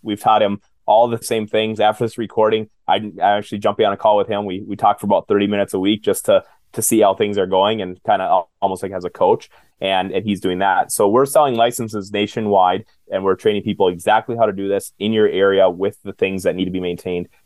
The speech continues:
in that. And that, uh, we, we did try to expand by doing corporate owned locations. And one thing that I found, you know, Jeremy, I,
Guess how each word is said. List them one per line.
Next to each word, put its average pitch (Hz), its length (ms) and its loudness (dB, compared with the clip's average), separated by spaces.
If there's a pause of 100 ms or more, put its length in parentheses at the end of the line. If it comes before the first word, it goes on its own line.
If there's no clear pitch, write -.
(140)
in 90 300 -2
that. 87 260 4
And 87 160 2
that, 101 220 0 (380)
uh, 87 180 4
we, 107 240 -4
we 123 140 2
did 165 160 4
try 120 640 2
to 104 320 -2
expand 98 640 -4 (100)
by 95 160 4
doing 90 260 -2
corporate 110 420 -2
owned 107 160 2
locations. 110 560 -4 (460)
And 104 120 2
one 139 100 2
thing 156 120 -4
that 139 80 6
I 120 80 6
found, 117 440 2 (240)
you 107 100 -8
know, 104 80 0
Jeremy, 98 440 0
I, - 80 2